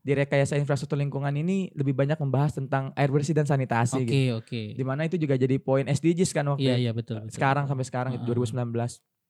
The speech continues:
Speaker 1: Poin S D Gs keenam. Dan pada akhirnya aku mikir, "Wah, ternyata memang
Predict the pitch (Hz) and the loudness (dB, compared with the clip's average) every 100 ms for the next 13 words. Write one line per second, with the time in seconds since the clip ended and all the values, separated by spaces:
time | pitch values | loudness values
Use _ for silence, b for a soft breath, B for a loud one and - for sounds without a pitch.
0 | _ _ - 139 135 127 135 131 123 131 | _ _ 0 2 2 2 2 2 -2 -2
1 | 135 127 127 b b b _ - 139 127 | 0 0 -2 b b b _ 0 2 4
2 | 131 147 185 180 170 175 170 127 - - | 6 6 4 2 2 4 4 4 -2 -4
3 | 131 160 156 143 | -2 0 0 0